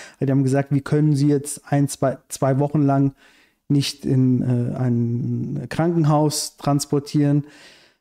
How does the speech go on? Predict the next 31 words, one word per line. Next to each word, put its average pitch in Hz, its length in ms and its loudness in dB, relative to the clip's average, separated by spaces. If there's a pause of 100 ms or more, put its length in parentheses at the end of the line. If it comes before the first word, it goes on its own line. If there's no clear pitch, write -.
äh, 147 80 0
was 135 460 0
besser 143 260 0
ausgerüstet 156 600 0
ist 151 140 -2
für 139 100 0
die 131 120 2
O 127 100 0
P, 170 540 2
weil 127 360 -2 (320)
meine 131 240 2
Kniescheibe 151 500 0
war 139 140 2
zertrümmert 143 600 0
und, 127 300 0
ähm, 120 300 -2 (240)
musste 139 240 0
halt 131 140 0
operiert 143 500 -2
werden 135 400 2
und 131 340 -12
Hand 135 180 -2
ja 123 120 -2
auch 135 200 -2
alles. 143 380 0 (800)
Und, 151 580 2
äh, 156 40 0
aber 147 500 2
nach 165 180 0
zwei 170 280 0
Wochen 196 420 2